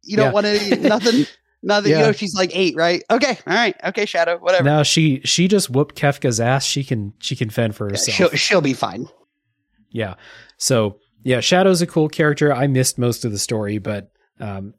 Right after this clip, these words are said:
Speaker 2: he, he does have some cool backstory. Uh, speaking of, uh, you mentioned Gao. You said you hate Gao.
Speaker 1: Hate him. Hate that guy. Every time he talks, I'm just like, "Ah, Jesus Christ."
Speaker 2: Yeah, I, I don't like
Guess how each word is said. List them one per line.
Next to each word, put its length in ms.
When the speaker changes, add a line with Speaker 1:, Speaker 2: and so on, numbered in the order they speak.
Speaker 2:
he, 340
he 100
does 220
have 160
some 160
cool 240
backstory. 640
Uh, 240
speaking 420
of, 320
uh, 160
you 180
mentioned 360
Gao. 260
You 120
said 220
you 120
hate 280
Gao. 340
Speaker 1:
Hate 200
him. 120
Hate 220
that 220
guy. 240
Every 180
time 160
he 80
talks, 340
I'm 60
just 160
like, 140
"Ah, 180
Jesus 460
Christ." 560
Speaker 2:
Yeah, 300
I, 380
I 80
don't 220
like 500